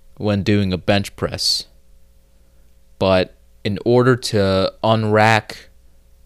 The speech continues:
the bar from the Smith machine, you have to fucking turn your wrists so that the fucking hooks come off.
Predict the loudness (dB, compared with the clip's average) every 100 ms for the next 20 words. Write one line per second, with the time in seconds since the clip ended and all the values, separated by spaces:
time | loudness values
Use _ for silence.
0 | -12 -8 -8 -4 4 6 6 6 4 0
1 | -6 -10 -6 -4 -4 -2 -4 -4 -8 -8
2 | -6 -6 -8 -10 -8 -4 -2 -2 -4 -10
3 | -4 -6 -4 -8 -8 -12 -12 -6 -4 -4
4 | -4 -2 -2 -2 -4 -10 -12 -14 -20 -20
5 | _ _ _ _ _ _ _ -8 -2 -2
6 | 0 0 0 0 -4 -20 _ -20 _ _
7 | _ _ _ -20 _ _ -16 -10 -10 -8
8 | -6 -6 -8 -2 -2 -2 -6 -6 -6 -2
9 | -2 -4 -8 -20